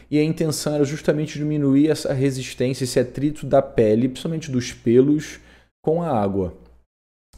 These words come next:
Em termos de resistência geral, dentro dessa equação, talvez seja o tipo de resistência que tem menos importância, legal?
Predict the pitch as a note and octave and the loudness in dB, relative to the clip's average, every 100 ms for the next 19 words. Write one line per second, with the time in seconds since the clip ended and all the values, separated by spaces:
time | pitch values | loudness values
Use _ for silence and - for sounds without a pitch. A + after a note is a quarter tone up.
0 | - - - _ F#3+ F3 G3 F#3+ E3 D3 | -20 -20 -20 _ -4 6 6 6 4 2
1 | D3+ D3 - C#3 B2 A#2+ A#2+ A2+ A#2+ A2 | 2 0 -2 0 0 0 2 4 4 6
2 | A#2 A#2 C3+ C3 B2 A#2 - A2+ - A#2+ | 6 4 0 0 0 0 0 0 0 -4
3 | B2+ C3+ D3 D3 D3 C#3 C3 D3 C#3+ C3 | -2 0 0 0 -2 -2 -4 -8 -6 -2
4 | C3 B2+ - C#3 C#3+ C#3 - C#3+ C#3 D#3+ | -2 -4 -6 -4 -4 -8 -6 -6 -4 -2
5 | F3 E3+ E3+ A#2 - - G#2 F#2 - E2+ | -2 -2 -2 -4 -4 -4 -4 -4 -10 -14
6 | - - _ G2 F#2 A#2+ E3 | -16 -20 _ -4 2 4 2